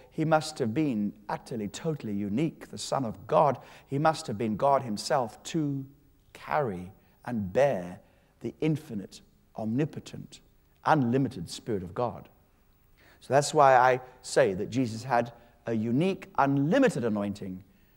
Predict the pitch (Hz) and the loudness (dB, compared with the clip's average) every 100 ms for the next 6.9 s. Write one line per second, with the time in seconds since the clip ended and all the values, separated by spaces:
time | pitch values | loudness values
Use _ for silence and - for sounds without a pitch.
0 | _ 131 135 147 135 - 170 160 - - | _ -4 -2 2 2 0 -2 -2 -4 -16
1 | - 160 170 110 107 110 123 - - 135 | -12 -2 0 2 -2 -4 -8 -8 -4 -2
2 | 101 - - _ _ _ _ 117 110 - | -2 -6 -20 _ _ _ _ -2 -2 0
3 | 113 107 147 151 151 127 113 87 85 87 | 0 4 4 2 -2 -4 -4 -4 -8 -14
4 | _ _ _ - 110 101 101 - 92 87 | _ _ _ -4 -2 -2 -6 -6 -4 -6
5 | 85 92 82 76 - _ _ _ _ _ | -8 -8 -8 -10 -16 _ _ _ _ _
6 | _ - 98 117 131 - 131 127 127 | _ -12 -10 -6 -6 -2 0 0 -2